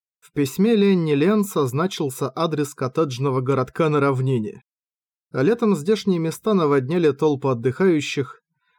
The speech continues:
но в сезон стылой зимы безлюдное поселение казалось мёртвым. Узкая промёрзшая грунтовая дорога вилась между пожухлыми растениями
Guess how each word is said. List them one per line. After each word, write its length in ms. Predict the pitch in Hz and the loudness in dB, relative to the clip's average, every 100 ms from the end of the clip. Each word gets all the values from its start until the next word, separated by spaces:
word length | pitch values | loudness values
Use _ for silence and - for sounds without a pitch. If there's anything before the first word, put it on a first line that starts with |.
| - | -8
но 240 | 131 196 | -2 -2
в 60 | 233 | -2
сезон 400 | - 190 180 220 | -4 -2 0 0
стылой 400 | 202 170 185 196 | -2 0 2 2
зимы 400 | 156 185 131 175 | 2 0 0 0
безлюдное 640 | 190 185 123 143 139 143 | 2 0 0 0 0 0
поселение 640 | 127 127 - 117 120 147 190 | -2 -4 -6 -4 -2 0 0
казалось 520 | 214 156 131 127 - | 0 0 2 0 0
мёртвым. 680 | 151 139 135 - 120 101 - _ _ _ _ _ _ | 0 2 0 -2 -10 -10 -16 _ _ _ _ _ _
Узкая 440 | - 214 - 208 175 | -2 -2 0 -2 0
промёрзшая 680 | - 151 175 190 - 160 139 | 0 0 2 0 -2 -2 0
грунтовая 600 | 131 143 135 165 143 135 | 0 -2 0 0 2 2
дорога 520 | 127 127 185 147 135 | 2 2 2 4 2
вилась 420 | 123 214 208 190 | 2 0 0 0
между 360 | 160 165 139 139 | -2 -2 0 -2
пожухлыми 640 | 139 127 123 170 147 131 | -2 -2 -2 -4 -2 -2
растениями 920 | 120 113 - 180 180 156 143 139 120 | -2 -4 -2 0 2 2 2 0 -2